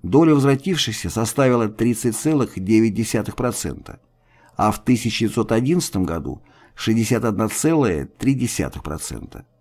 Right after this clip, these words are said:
Аврех. Обычно провал переселенческой политики объясняют отвратительной организацией этого процесса,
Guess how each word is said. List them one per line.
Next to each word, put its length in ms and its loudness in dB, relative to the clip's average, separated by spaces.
Аврех. 680 0
Обычно 640 4
провал 480 4
переселенческой 840 2
политики 580 0
объясняют 600 2
отвратительной 720 0
организацией 680 0
этого 260 0
процесса, 680 -4